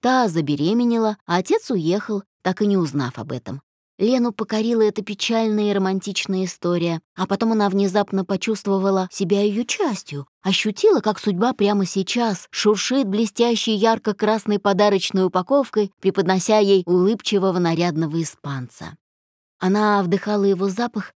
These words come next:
и чувствовала, как в ее тусклую жизнь приходит солнце и счастье. В ее мечтах они путешествовали по Испании, грелись горячим соленым воздухом и любили друг друга. На самом деле Диего никогда не был в Испании.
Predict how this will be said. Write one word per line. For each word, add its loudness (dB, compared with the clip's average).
и -4
чувствовала, -2
как -8
в 0
ее 2
тусклую -2
жизнь -4
приходит -2
солнце -4
и -2
счастье. -6
В 0
ее 4
мечтах 0
они 2
путешествовали 0
по 2
Испании, 0
грелись 2
горячим 2
соленым 2
воздухом 0
и 0
любили 0
друг -4
друга. -4
На 0
самом 2
деле 0
Диего 0
никогда 0
не 0
был -2
в -4
Испании. -6